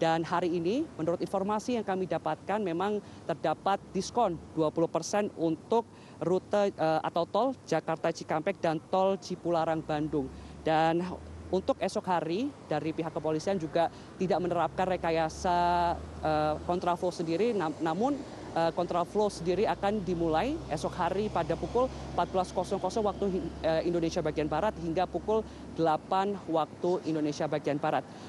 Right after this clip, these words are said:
Menurut pantauan kami di lapangan, pemirsa, memang untuk kendaraan didominasi oleh kendaraan roda empat yang akan mer-, eh, akan, eh, melalui jalur tol Cikampek ini menuju Trans Jawa.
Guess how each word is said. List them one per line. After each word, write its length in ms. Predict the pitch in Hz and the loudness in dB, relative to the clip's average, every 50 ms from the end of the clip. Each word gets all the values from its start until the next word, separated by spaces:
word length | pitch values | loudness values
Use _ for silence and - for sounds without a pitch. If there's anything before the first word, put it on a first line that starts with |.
| - - | -4 0
Menurut 320 | 165 175 202 240 254 - | 2 4 4 4 2 2
pantauan 400 | - 190 196 - 190 180 180 185 | 0 -2 0 2 4 4 4 2
kami 240 | 180 185 175 180 175 | 2 0 0 0 0
di 80 | 151 160 | 0 2
lapangan, 400 | 160 151 143 - 151 151 160 151 | 2 2 2 0 0 0 0 -2
pemirsa, 560 | - 160 151 151 147 147 - - - 233 277 285 - - - - - | -2 -2 0 0 0 -2 -2 0 0 0 0 -2 -6 -14 -14 -8 -2
memang 320 | 170 160 170 185 202 220 226 - | -2 0 2 2 2 0 0 0
untuk 320 | 170 180 - - 226 214 - | -2 -2 0 0 -2 0 0
kendaraan 640 | - 190 185 170 175 170 - - 214 233 247 240 185 | 0 2 2 4 2 2 2 2 2 2 2 2 0
didominasi 720 | 185 170 190 185 185 196 202 202 190 190 - - 240 233 | 2 2 2 2 2 2 2 0 0 -2 -2 0 0 2
oleh 160 | - 180 180 | 2 2 2
kendaraan 440 | - 185 175 165 165 151 - 170 175 175 | 2 0 0 2 2 2 0 0 0 0
roda 320 | 180 170 151 151 170 - | 0 0 0 2 0 0
empat 240 | 208 - 214 226 - - - - - - - | 2 2 0 0 0 -4 -16 -18 -14 -6 0
yang 320 | 165 170 175 175 175 175 165 | 2 4 4 4 2 0 0
akan 360 | - 170 170 - 214 208 214 214 | -2 -2 0 2 2 2 2 2
mer-, 400 | 202 190 185 180 180 180 175 175 156 - - - - | 2 2 2 2 2 2 0 0 -4 -10 -10 -4 0
eh, 240 | - 156 151 160 - - | 2 2 2 2 2 0
akan, 320 | 165 170 - - 220 240 269 285 302 311 - - - - - - - - - - - - | -2 0 2 2 2 4 4 4 2 0 -2 -12 -16 -16 -16 -16 -16 -16 -16 -12 -6 0
eh, 160 | 151 170 175 175 | 2 2 4 4
melalui 480 | 180 175 170 175 185 185 208 208 208 | 4 4 4 4 4 4 2 2 0
jalur 400 | 180 - 180 165 170 175 175 180 170 151 | 0 2 2 4 6 4 4 2 2 0
tol 160 | 175 175 175 | 0 0 0
Cikampek 320 | 180 - 170 160 160 165 | 0 -2 -2 0 0 -2
ini 160 | 151 170 196 214 | -2 0 0 0
menuju 480 | 196 196 175 180 175 156 - 185 208 | 0 2 2 2 0 0 0 0 0
Trans 400 | 190 - 180 165 165 165 - - | 2 2 2 0 0 0 -4 -2
Jawa. 320 | - 160 160 156 156 151 | 0 2 4 4 4 4